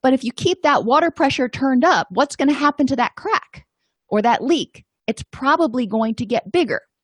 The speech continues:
Taking medications in many cases is kind of like turning up the water pressure. You're not fixing the crack. You're not fixing wherever the leak is that's causing you to not have enough water pressure, not have enough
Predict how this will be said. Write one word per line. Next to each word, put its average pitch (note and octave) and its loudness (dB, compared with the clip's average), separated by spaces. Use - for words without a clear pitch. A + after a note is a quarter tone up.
Taking D#4+ 0
medications C4+ 0
in A3+ 0
many B3+ 2
cases F3+ -4
is A#3 0
kind C4+ 0
of C#4 -2
like G#3+ 0
turning A#3 0
up A3+ -6
the A#3+ -2
water A3+ 2
pressure. - -8
You're G#3+ 2
not A#3+ 2
fixing D4+ 0
the C#4+ 2
crack. F4 0
You're F#3 -4
not G#3+ 0
fixing C4+ 0
wherever A3+ 2
the B3+ 2
leak B3+ -2
is G3 2
that's - -8
causing A3 0
you G#3+ 2
to G#3 0
not G#3 0
have G#3+ -2
enough A3 -2
water A3 0
pressure, F3+ -2
not F3 -4
have G3 -4
enough G#3 -4